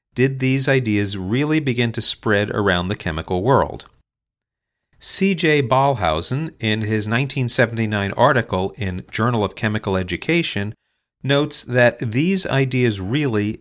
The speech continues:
if we might say, crystallized into chemistry in the years nineteen fifty-one through nineteen fifty-six. A renaissance in the world of inorganic chemistry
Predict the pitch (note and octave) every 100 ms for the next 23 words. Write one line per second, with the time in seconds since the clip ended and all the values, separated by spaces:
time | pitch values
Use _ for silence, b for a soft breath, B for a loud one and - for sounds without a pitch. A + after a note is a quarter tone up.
0 | _ G2+ - G#2+ G2 F#2 - - F#2+ F2+
1 | - _ _ _ - - F#2+ - G3 C#3+
2 | C#2 C#2+ D#2 - - G2 F#2 - F#2 F2+
3 | F2+ - B2 G3+ - _ _ _ D3+ E3+
4 | E3+ C#3+ C#3+ C3+ C3 C3+ C#3+ C3 - C3+
5 | B2 A#2 A2 A2 - G#2+ G2+ G2 - G#2
6 | G2 - F2+ - E2 - A#2 - - -
7 | - _ _ _ _ _ _ _ _ _
8 | - A2 A2+ C#3+ G3+ - A#2 G#2 G#2+ -
9 | A2+ G#2 G#2 G#2 G2 F2+ - B2 G#2+ G#2+
10 | G2 F#2+ - F2+ F#2 - A#2